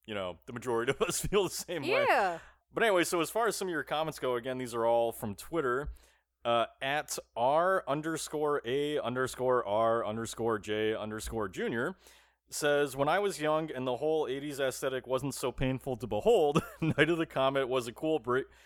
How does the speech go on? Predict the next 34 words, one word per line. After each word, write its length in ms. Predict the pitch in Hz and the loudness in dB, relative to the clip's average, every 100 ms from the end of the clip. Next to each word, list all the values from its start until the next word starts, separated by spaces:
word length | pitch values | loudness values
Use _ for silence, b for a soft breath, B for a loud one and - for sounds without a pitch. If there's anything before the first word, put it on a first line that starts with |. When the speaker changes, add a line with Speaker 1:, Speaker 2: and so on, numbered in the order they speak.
| B B _ | B B _
Speaker 1:
was 120 | 131 | -6
a 40 | 120 | -2
cool 260 | - 202 | 4 4
breakthrough 520 | 190 151 156 - 156 147 | 6 2 0 0 0 2
black 280 | 123 131 | 4 4
comedy 320 | - 135 135 131 | 2 -2 -2 -4
slash 280 | 127 113 - | 0 0 0
horror 240 | 135 127 | 0 0
film 240 | - 127 | 0 -4
where 100 | 123 | -2
the 60 | 104 | -4
female 400 | - 147 151 143 | -4 -8 -2 -2
protagonist 640 | 143 139 123 120 123 110 | -2 -2 -2 -2 -2 -6
led 200 | 113 120 | -2 -2
the 80 | 123 | -2
charge, 440 | 117 110 107 107 98 | -4 0 2 0 -4
which 180 | 104 | -10
was 140 | 110 90 | -8 -6
rare 340 | 101 104 104 | -2 -2 -2
at 200 | 95 95 | -2 -6
the 60 | 98 | -10
time." 480 | - 82 52 127 131 b b - | -12 -12 -14 -18 -20 b b -4
Speaker 2:
Uh, 220 | 220 220 202 | 0 0 0
I, 560 | 220 247 269 277 254 - | 0 2 2 0 -2 -10
look, 260 | 220 214 185 - | -4 -2 -2 -2
I 240 | 208 240 | 0 0
fucking 300 | 254 269 302 254 | 0 -2 -2 -6
love 380 | 208 185 180 175 | -2 0 0 -2
this 200 | 185 - | -6 -6
aesthetic. 520 | 165 - 165 156 - | -10 -8 -8 -10 -14
Like, 300 | 180 185 151 | -10 -10 -10
give 240 | - 226 240 | -4 -2 -2
me 240 | 269 302 | -2 -4
neon 500 | 254 202 196 220 214 | -8 -6 -2 0 -2